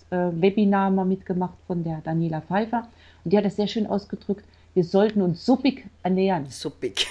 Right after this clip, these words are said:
Speaker 2: <laughs>
Speaker 1: Ja, äh, das ist klasse. Und da dachte ich mir, ja, das stimmt. Das heißt auch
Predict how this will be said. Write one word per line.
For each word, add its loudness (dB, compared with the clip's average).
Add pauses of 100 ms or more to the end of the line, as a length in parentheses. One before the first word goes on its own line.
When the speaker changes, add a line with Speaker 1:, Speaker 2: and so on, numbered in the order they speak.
(120)
Speaker 2:
<laughs> -2 (460)
Speaker 1:
Ja, 6 (100)
äh, 4
das 2
ist -12
klasse. 2
Und -2 (280)
da -4
dachte 0
ich -14
mir, 0
ja, 2
das -8
stimmt. -6 (240)
Das -4
heißt -4
auch -2